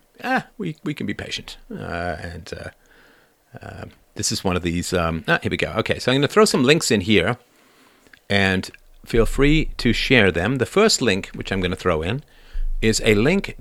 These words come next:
to the video of the audiobook. So let me just, uh,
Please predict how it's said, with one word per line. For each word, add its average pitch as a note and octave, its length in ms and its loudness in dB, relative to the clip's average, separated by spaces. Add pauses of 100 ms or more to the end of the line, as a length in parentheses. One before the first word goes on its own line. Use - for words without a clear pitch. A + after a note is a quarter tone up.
to C3+ 580 0 (1500)
the - 80 0
video - 400 -2 (320)
of F2+ 360 0 (200)
the G#2 120 0
audiobook. F#2 520 -2 (920)
So F2 340 -6
let F2+ 100 -8
me F2+ 80 -10
just, - 340 -4
uh, F#2 240 -8